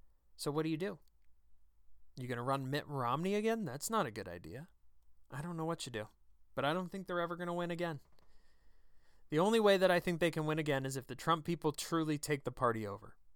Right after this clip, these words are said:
That's it. You can run somebody like Matt Gaetz. People like Matt Gaetz. You could run somebody like Jim Jordan.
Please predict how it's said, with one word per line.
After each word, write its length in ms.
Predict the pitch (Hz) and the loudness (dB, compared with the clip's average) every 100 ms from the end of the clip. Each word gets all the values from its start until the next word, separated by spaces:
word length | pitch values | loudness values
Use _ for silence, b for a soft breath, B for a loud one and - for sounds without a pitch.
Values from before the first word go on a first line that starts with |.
| - - - - | -20 -20 -20 -4
That's 200 | 131 - | -4 -4
it. 160 | 104 - - - - - | -8 -14 -20 -20 -20 -8
You 140 | 143 | -2
can 80 | 160 | 2
run 180 | 170 180 | 2 2
somebody 280 | 180 175 | 2 4
like 160 | 156 147 | 4 4
Matt 260 | 151 151 139 | 2 0 0
Gaetz. 540 | 180 185 160 - - | 2 2 0 -4 -4
People 240 | - 202 185 | -6 -2 2
like 220 | 180 175 | 2 2
Matt 220 | 127 92 | -4 -6
Gaetz. 360 | 113 104 - - - | -6 -8 -8 -14 -16
You 120 | - 165 | -8 0
could 100 | 165 | 2
run 180 | 160 | 2
somebody 260 | 160 165 160 | 2 0 2
like 160 | 151 147 | 2 0
Jim 200 | 165 156 | -2 2
Jordan. 400 | 170 190 165 | 2 2 0